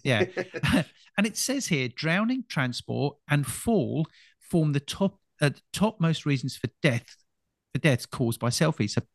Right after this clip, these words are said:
Speaker 1: drowning, transport, and fall. Okay, they're the,
Speaker 2: Yeah.
Speaker 1: they're the topmost reasons for deaths caused by selfies.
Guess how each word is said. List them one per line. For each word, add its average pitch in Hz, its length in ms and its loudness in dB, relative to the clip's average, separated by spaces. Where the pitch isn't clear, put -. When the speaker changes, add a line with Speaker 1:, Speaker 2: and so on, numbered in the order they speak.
Speaker 1:
drowning, 196 500 0
transport, 135 680 0
and 113 160 -14
fall. 117 320 4
Okay, 117 200 -4
they're 151 260 2
the, 127 140 -4
Speaker 2:
Yeah. 117 160 -2
Speaker 1:
they're 151 300 2
the 139 320 -2
topmost 135 460 -4
reasons 117 300 0
for - 100 -10
deaths 120 260 0
caused - 260 -6
by 117 100 0
selfies. 120 580 -2